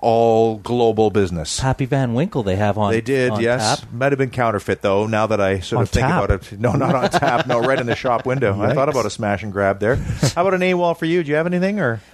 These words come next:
Speaker 2: Well, struggling clubs. And what I'm inferring is, yes, Villa, that's too easy to talk about Gabby Agbonlahor and his donuts problem.
Speaker 1: Yeah.
Speaker 2: Um, too many people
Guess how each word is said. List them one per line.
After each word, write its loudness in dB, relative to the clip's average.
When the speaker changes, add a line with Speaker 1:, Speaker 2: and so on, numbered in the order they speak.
Speaker 2:
Well, 2
struggling 0
clubs. 0
And 0
what 2
I'm 2
inferring 0
is, -2
yes, -2
Villa, 2
that's 0
too -4
easy 0
to -4
talk 0
about 0
Gabby 4
Agbonlahor 0
and -2
his -2
donuts -2
problem. -2
Speaker 1:
Yeah. -2
Speaker 2:
Um, 0
too 0
many 2
people 0